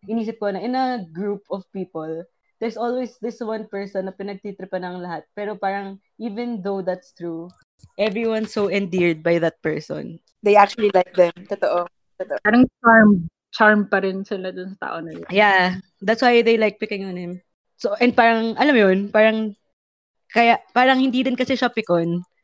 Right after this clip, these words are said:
Speaker 1: Alam mo yun, di ba may mga, may mga friends na parang sobrang sakto na, "Uy, oh, gets mo lang yung trip ko." Pa-, tsaka hindi din siya nagpapaano, ah. Na, siya, pati siya na, nagtitrip din. Ayoko lang yung parang trip ng trip.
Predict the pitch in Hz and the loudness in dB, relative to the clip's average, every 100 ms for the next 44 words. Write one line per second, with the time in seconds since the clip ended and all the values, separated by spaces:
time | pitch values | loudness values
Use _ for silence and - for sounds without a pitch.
0 | _ - 285 277 233 226 254 269 269 269 | _ 2 4 6 6 4 4 4 2 4
1 | 262 254 240 - _ _ - 233 240 240 | 4 4 2 -4 _ _ -4 -2 0 -2
2 | 240 208 190 214 202 190 202 202 185 190 | 0 0 0 -2 0 0 0 0 0 -2
3 | 196 185 - 180 170 185 175 - _ _ | -2 -4 -4 -6 -2 -2 -2 -6 _ _
4 | _ _ _ - - - 185 214 - 208 | _ _ _ -16 -16 -8 2 2 4 4
5 | 208 202 202 196 196 190 185 190 185 - | 4 2 0 -4 -4 -6 -6 -8 -8 -10
6 | _ _ _ 185 - - 294 302 285 302 | _ _ _ -8 -8 0 2 4 2 2
7 | 320 302 285 220 208 202 175 196 165 160 | 2 2 4 2 4 2 0 0 -2 -6
8 | 175 _ _ _ _ 220 214 - - 262 | -14 _ _ _ _ -6 -4 -6 -4 -2
9 | 254 226 226 214 208 - 208 190 208 185 | -2 0 0 0 -2 -4 -6 -6 -2 -2
10 | - 160 165 160 202 220 233 226 233 226 | -2 0 0 0 0 0 0 0 -2 0
11 | 185 190 - 185 - 170 165 165 | 0 0 -2 -4 -2 -6 -4 -6